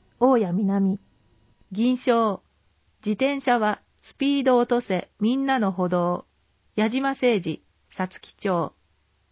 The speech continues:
防犯標語。金賞。街ぐるみ、子供ら守るパトロール。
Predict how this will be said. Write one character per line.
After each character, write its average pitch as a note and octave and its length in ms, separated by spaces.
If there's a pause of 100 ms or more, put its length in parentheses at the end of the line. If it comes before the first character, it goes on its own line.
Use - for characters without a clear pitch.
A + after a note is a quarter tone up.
(1080)
防 C4+ 240
犯 D4 260
標 C4 280
語。 E3+ 240 (680)
金 C4+ 260
賞。 A3 420 (460)
街 A3 320
ぐ D4+ 120
る A#3 160
み、 F3+ 220 (320)
子 A3+ 140
供 C#4+ 260
ら A3+ 140
守 F#3+ 380
る - 160
パ F#3+ 140
ト A#3 120
ロ A#3+ 200
ー F#3 40
ル。 E3+ 200